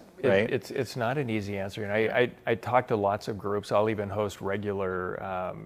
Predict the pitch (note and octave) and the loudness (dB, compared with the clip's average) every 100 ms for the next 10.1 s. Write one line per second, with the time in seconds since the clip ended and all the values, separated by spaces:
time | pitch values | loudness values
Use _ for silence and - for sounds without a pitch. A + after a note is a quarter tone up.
0 | F#2+ G#2+ F#2+ F#2+ G#2+ G#2 - G2 F2 F#2+ | -12 -6 -6 -4 -6 -6 -6 -6 -6 -6
1 | F2+ F2+ F2+ F2+ F2 - F#2 E2+ F2+ E2+ | -4 -4 -6 -8 -10 -6 -4 -4 -8 -10
2 | - - F2+ F2 E2+ - C2 - - G2 | -10 -4 -4 -4 -8 -6 -8 -8 -10 -8
3 | F#2 F#2 F2+ F2+ F2+ - G2 - G2+ F2+ | -4 -4 -4 -8 -10 -8 -6 -6 -8 -8
4 | F2 F2 G2+ F#2+ F#2+ E2 F2+ F2 E2 D#2+ | -6 -6 -6 -8 -10 -12 -12 -10 -10 -10
5 | - C#3 C3+ E2+ E2+ F2 - - - _ | -6 -4 -2 -2 -4 -8 -16 -20 -20 _
6 | _ _ _ _ - A2 G2 G2 A2+ C#3 | _ _ _ _ -6 -2 0 0 0 2
7 | C3 A#2 A#2+ A2+ G#2+ G#2+ F#2+ - - G#2+ | 2 4 2 4 2 2 -2 -8 -8 -2
8 | A2+ - C#3+ A#2+ G#2+ G2 F#2+ F#2 G2+ - | -2 -2 -2 -2 -2 -4 -4 -2 -2 -2
9 | G2 F#2 F2+ F2+ - - B2 - - - | -6 -4 -4 -4 -8 -2 -2 -2 -8 -8